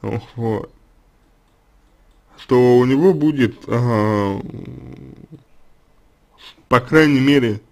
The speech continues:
а, чётко, чёткое такое понимание, <clears throat>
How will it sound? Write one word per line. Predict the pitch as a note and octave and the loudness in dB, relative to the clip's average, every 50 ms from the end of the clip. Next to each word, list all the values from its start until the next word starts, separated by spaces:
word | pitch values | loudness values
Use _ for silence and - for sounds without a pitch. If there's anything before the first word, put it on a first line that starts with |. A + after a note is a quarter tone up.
| _ _ _ _ _ _ _ _ _ _ _ _ | _ _ _ _ _ _ _ _ _ _ _ _
а, | - - - - - - C2 - - - B2+ - - A#2+ A2+ A2 - | -20 -20 -20 -20 -20 -20 -20 -20 -20 -20 -20 -18 -16 -16 -16 -16 -16
чётко, | - - - D3 C#3+ C#3 C3+ - - A#2+ A#2+ B2 A#2 A#2 - _ - - | -12 0 4 6 6 6 4 2 -2 -2 -2 -2 -2 -6 -12 _ -20 -14
чёткое | - - D3 D3 D3 D3 - A#2+ A#2 A2+ | -4 0 0 0 0 0 -2 0 0 0
такое | - A2+ G#2+ - - C3+ B2 A#2+ A2+ G#2+ G#2 G2+ - - _ _ _ _ _ - | -2 -4 -8 -6 -2 0 0 0 0 0 -2 -4 -8 -12 _ _ _ _ _ 0
понимание, | C3+ C3 C3 B2+ B2+ C3+ C#3 D3 D3+ D3 C3+ A#2+ A2+ A2 G2+ F#2+ - - _ _ _ _ _ _ _ _ _ _ _ _ _ _ _ _ _ _ _ _ _ _ _ - | 0 0 2 2 2 4 4 4 2 2 0 -2 -2 -4 -6 -8 -10 -14 _ _ _ _ _ _ _ _ _ _ _ _ _ _ _ _ _ _ _ _ _ _ _ -2
<clears throat> | - G2 G2 E3 D3 C3 A#2 | 0 2 2 2 2 2 0